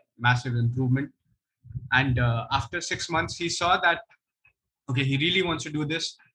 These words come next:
So while I was talking to my manager, he also helped me, "Okay, let's give, give this, uh, guy some concept work and let's see how he does." And then I did something, they liked it, and then this, uh, promoted,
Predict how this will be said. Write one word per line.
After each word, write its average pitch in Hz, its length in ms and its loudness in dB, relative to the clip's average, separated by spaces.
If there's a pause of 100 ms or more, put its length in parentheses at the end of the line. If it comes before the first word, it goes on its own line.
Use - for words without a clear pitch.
(160)
So - 180 -8
while 147 220 6
I - 20 0
was 180 160 -4
talking 160 460 -8
to 151 80 -10
my 147 100 -4
manager, 131 360 -2
he 135 140 -2
also 139 280 -6
helped 127 240 -4
me, 127 320 -4 (200)
"Okay, 120 320 -4 (220)
let's 131 380 -4 (140)
give, 160 160 0 (340)
give 143 320 -2
this, - 260 -6 (160)
uh, 113 300 -2 (480)
guy 127 160 0
some 156 260 2
concept 139 380 -2
work 135 160 -4
and 123 120 2
let's 123 220 0
see 139 80 -6
how 120 160 4
he 120 80 4
does." 104 320 -4 (880)
And 131 240 -4
then 180 220 0
I 160 100 2
did 175 220 -2
something, 156 360 -4
they 147 140 -2
liked 139 300 -4
it, 156 140 -8
and 123 300 -4 (560)
then 131 260 0
this, 127 340 -2 (200)
uh, 110 140 -4
promoted, 135 480 -2